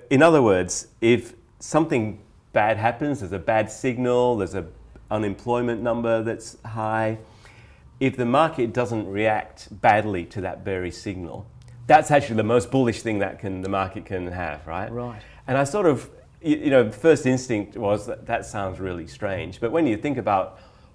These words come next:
Speaker 1: all the things that the market has shrugged off in the last year, be it Brexit, be it North Korea, be it, you know, Donald Trump, when, when the market hasn't fell on those signals, the market takes it as, "Wow, you know,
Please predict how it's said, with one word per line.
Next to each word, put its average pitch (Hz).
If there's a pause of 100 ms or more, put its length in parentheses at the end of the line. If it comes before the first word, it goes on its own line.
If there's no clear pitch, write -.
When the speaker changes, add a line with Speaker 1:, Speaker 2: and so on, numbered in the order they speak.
(120)
Speaker 1:
all 160
the 98
things 127
that 92
the 92
market 104
has 90
shrugged 101
off 101
in 85
the 82
last 87
year, 92
be 87
it -
Brexit, 98
be 87
it - (140)
North 98
Korea, 98
be 80
it, - (160)
you 101
know, 80
Donald 92
Trump, 95 (460)
when, 117
when 117
the 110
market 135
hasn't 113
fell 113
on 95
those 95
signals, 101
the 123
market 127
takes 117
it 98
as, 95 (300)
"Wow, 104
you 92
know, 85